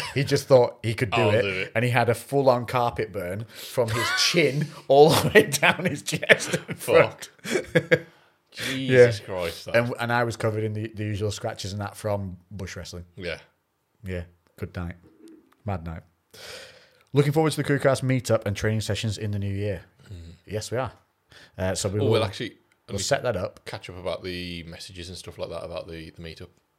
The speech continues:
Speaker 2: We'll talk about it after.
Speaker 1: Oh, yes. Yeah, yeah. So we'll set that, uh, that'll be the next one. We'll probably give you some dates as to when we'll be at the gym doing that one.
Speaker 2: Yeah.
Speaker 1: So keep your ears on that. I hope you guys and the families and friends have the best Christmas and a great New Year. Ah, thanks, Craig.
Speaker 2: Thank you.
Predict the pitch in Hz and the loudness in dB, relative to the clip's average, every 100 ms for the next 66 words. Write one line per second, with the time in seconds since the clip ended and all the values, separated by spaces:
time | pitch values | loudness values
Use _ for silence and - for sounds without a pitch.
0 | _ 98 - - 90 80 73 - 117 _ | _ -14 -12 -10 -8 -8 -10 -14 -20 _
1 | - 104 - - - - 90 - _ 92 | -4 -4 -4 -12 -16 -10 -12 -12 _ -14
2 | 92 - _ _ _ _ _ - _ - | -14 -14 _ _ _ _ _ -20 _ -4
3 | 107 107 123 - 104 104 101 104 107 95 | 0 0 -2 -2 -4 -4 -6 -6 -8 -8
4 | 95 101 95 - 90 87 85 92 90 87 | -8 -10 -12 -14 -10 -10 -8 -6 -6 -8
5 | 85 90 85 95 92 - 87 92 92 92 | -8 -10 -10 -10 -10 -12 -12 -8 -8 -6
6 | 92 90 90 - - 90 87 87 82 80 | -8 -8 -10 -12 -12 -10 -8 -8 -10 -12
7 | 85 87 98 - _ _ _ _ - 90 | -14 -14 -16 -16 _ _ _ _ -12 -10
8 | - 80 78 76 78 78 _ _ - - | -10 -12 -12 -12 -14 -16 _ _ -20 -20
9 | - 107 143 165 147 156 131 131 135 131 | 0 4 6 4 0 2 2 0 0 0
10 | 127 117 127 120 - 92 95 190 - - | 0 -2 -2 -2 -2 -4 -2 -2 -2 -4
11 | - 113 - 90 80 - 98 - 98 87 | -4 -6 -6 -10 -12 -6 -8 -6 -6 -6
12 | 80 82 _ 247 - _ 147 - - 87 | -8 -10 _ -10 -10 _ -14 -14 -14 -14
13 | 120 - | -14 -16